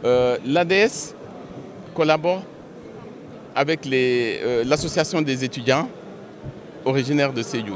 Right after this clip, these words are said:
qui sont à l'université Cheikh Anta Diop et l'université Gaston Berger, par exemple. Et il y a aussi le cres, qui est le, euh, regroupement des étudiants en sciences, qui organise des concours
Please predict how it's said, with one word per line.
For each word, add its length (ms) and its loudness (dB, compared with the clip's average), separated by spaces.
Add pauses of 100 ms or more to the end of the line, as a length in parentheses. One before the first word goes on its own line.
(100)
qui 60 -10
sont 240 -2
à 80 4
l'université 720 -2 (340)
Cheikh 220 0
Anta 200 0
Diop 240 0
et 80 -2
l'université 680 -2
Gaston 300 -2
Berger, 280 0
par 140 2
exemple. 340 2 (1080)
Et 260 4 (180)
il 200 0
y 80 6
a 200 2
aussi 240 -2
le 140 2
cres, 720 0
qui 160 2
est 100 6
le, 680 4 (420)
euh, 260 4
regroupement 400 4
des 240 0
étudiants 420 4
en 120 0
sciences, 560 0 (500)
qui 220 -2
organise 680 4
des 100 2
concours 640 4